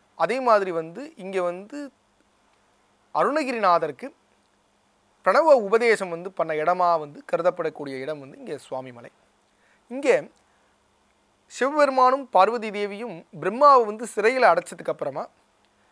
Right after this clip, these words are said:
"உனக்கு இந்த விளக்கம் தெரியுமா? ஓமோட-, ஓம்ன்ற பிரணவ மந்திரத்தோடைய விளக்கம் உனக்கு தெரிஞ்சிருந்தாதான் நீ வந்து அவனை சிறையில அடைக்கலாம்" அப்படின்னு சொல்ல,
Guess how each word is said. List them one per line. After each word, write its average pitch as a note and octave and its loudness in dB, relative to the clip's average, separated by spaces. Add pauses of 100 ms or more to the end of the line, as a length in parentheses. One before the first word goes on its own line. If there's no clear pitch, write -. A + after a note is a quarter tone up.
(300)
"உனக்கு B3+ 0
இந்த A#3+ 2
விளக்கம் A#3 2
தெரியுமா? E3+ -2 (280)
ஓமோட-, A3+ 0
ஓம்ன்ற A3+ -2
பிரணவ G#3 0
மந்திரத்தோடைய G3+ -2
விளக்கம் G3+ 0
உனக்கு F3+ -4
தெரிஞ்சிருந்தாதான் F3+ -4 (180)
நீ G#3 -8
வந்து A#3 0
அவனை G3+ 0
சிறையில F#3 0
அடைக்கலாம்" D#3 0
அப்படின்னு E3+ -12
சொல்ல, D#3 -6